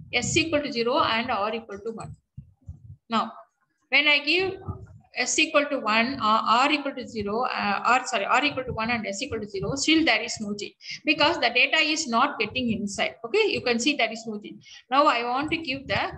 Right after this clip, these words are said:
clock pulse. Now this is the positive edge triggering. The previous one, when it is that, it is a negative edge triggering. Okay, now it goes from positive. Okay, the rising edge.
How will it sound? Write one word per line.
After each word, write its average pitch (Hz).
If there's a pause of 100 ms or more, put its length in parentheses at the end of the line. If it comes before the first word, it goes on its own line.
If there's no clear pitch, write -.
(100)
clock 214
pulse. -
Now 277
this -
is 381
the 381
positive 233
edge -
triggering. 175 (300)
The 240
previous 330
one, 226 (240)
when 240
it 262
is 269
that, 262 (220)
it 233
is 262
a 302 (240)
negative 262
edge 220
triggering. - (100)
Okay, 349
now 277
it -
goes 277
from 277 (400)
positive. 240 (300)
Okay, 349
the 208
rising 240
edge. -